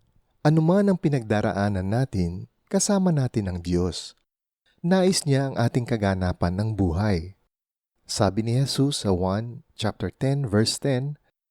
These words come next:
"Naparito ako upang kayo ay magkaroon ng buhay, buhay na masaganang lubos." Sinasamahan at tinutulungan tayo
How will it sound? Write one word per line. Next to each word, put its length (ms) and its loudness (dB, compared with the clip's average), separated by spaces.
"Naparito 640 2
ako 420 2
upang 220 -4
kayo 400 0
ay 80 0
magkaroon 640 -4
ng 160 -4
buhay, 560 -2
buhay 560 2
na 80 -2
masaganang 640 -2
lubos." 640 -2
Sinasamahan 960 0
at 160 -6
tinutulungan 640 -2
tayo 180 0